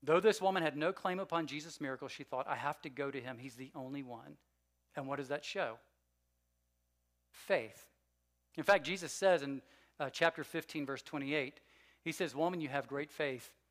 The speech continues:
And I love in the original language, uh, he says, "You have mega faith." <laughs> You, you have mega faith. It sounds like a big gulp or something. You know, you drink. I have, you have, you don't just have regular faith. You have mega faith,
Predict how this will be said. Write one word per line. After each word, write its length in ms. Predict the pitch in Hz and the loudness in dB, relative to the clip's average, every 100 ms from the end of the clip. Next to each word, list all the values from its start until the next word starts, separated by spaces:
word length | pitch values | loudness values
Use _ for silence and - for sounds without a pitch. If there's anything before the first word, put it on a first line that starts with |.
| _ _ - | _ _ -6
And 120 | 175 165 | 4 6
I 40 | |
love 560 | 156 170 190 196 165 - | 8 10 12 12 8 -2
in 140 | 185 151 | -4 -2
the 80 | |
original 360 | 143 147 156 143 | 0 -2 -2 -2
language, 480 | 143 151 165 147 - _ - _ | 0 0 -4 -8 -14 _ -20 _
uh, 80 | 139 | -6
he 140 | 135 165 | -4 0
says, 380 | 175 156 143 | 4 6 4
"You 120 | 143 160 | -4 2
have 260 | 175 - | 2 2
mega 340 | 139 151 160 143 | 4 4 4 2
faith." 440 | - 123 107 - _ - | 0 -2 -4 -16 _ -12
<laughs> 160 | 175 170 | -6 -2
You, 120 | 190 - - - | -2 -4 -12 -6
you 120 | 185 | 2
have 200 | 170 143 | 4 4
mega 460 | 160 170 202 196 175 | 2 6 8 8 4
faith. 260 | - 147 | 4 2
It 60 | 151 | 2
sounds 180 | 185 165 | 4 6
like 120 | 156 | 4
a 40 | |
big 240 | 143 165 131 | 2 0 0
gulp 300 | 147 139 147 | 0 0 -2
or 60 | 123 | -4
something. 340 | 151 139 143 | -2 -2 -2
You 80 | 135 | -2
know, 80 | 135 | -2
you 160 | 135 | -4
drink. 240 | 135 143 - - - | -6 -8 -8 -16 2
I 60 | 165 | 6
have, 180 | 165 165 | 8 8
you 100 | 233 | 4
have, 100 | 143 | 4
you 560 | 147 143 160 - 233 | -2 -10 -20 -6 2
don't 100 | 294 | 4
just 140 | 185 160 | 4 2
have 180 | 120 | 2
regular 360 | 151 180 175 143 | 4 4 4 -2
faith. 240 | - 147 | 0 0
You 100 | 214 | 6
have 200 | 202 - | 4 4
mega 520 | 143 147 170 180 175 143 | -2 0 6 6 6 2
faith, 320 | 147 127 | 2 0